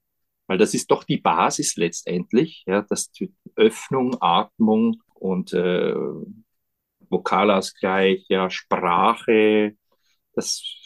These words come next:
sind alles Parameter, die brauchst du eigentlich bei allem.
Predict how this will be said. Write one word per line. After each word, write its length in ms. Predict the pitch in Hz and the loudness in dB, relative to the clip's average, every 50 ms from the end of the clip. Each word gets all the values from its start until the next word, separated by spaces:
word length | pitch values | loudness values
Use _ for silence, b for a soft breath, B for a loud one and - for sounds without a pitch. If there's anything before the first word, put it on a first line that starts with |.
| B B B B B B - | B B B B B B -16
sind 260 | - - - 117 110 | -6 -2 0 2 2
alles 340 | 95 92 101 107 104 - - | 2 4 4 2 2 2 -2
Parameter, 540 | - - 104 95 98 101 113 113 110 - 110 | -4 -2 0 2 2 4 4 2 2 2 0
die 140 | 101 - 95 | 0 -2 -2
brauchst 420 | - 92 90 90 92 - - - | -2 -2 0 -2 -2 -4 -6 -6
du 40 | 101 | -4
eigentlich 400 | 87 90 95 98 92 95 - _ | -4 -4 -4 -6 -8 -10 -12 _
bei 120 | - 90 87 - | -10 -10 -8 -10
allem. 160 | - - - | -12 -18 -20